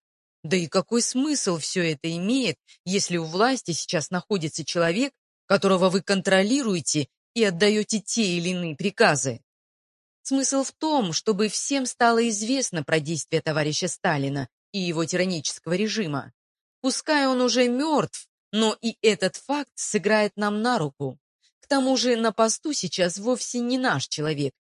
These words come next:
если ты забыл. Он лишь порой следует нашим советам.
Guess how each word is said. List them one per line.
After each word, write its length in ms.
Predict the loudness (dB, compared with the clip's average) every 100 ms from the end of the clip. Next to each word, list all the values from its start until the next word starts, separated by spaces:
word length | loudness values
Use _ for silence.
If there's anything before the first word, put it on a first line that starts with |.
| _
если 280 | -8 -4 -6
ты 120 | -4
забыл. 480 | 0 2 2 -2 -6 _ _ _ _ _
Он 180 | -4 0
лишь 260 | 0 -2 0
порой 280 | 2 2
следует 640 | 2 -2 -2 -2 -2 -4 0
нашим 320 | 0 0 -2
советам. 640 | -2 0 0 -4 -4 -8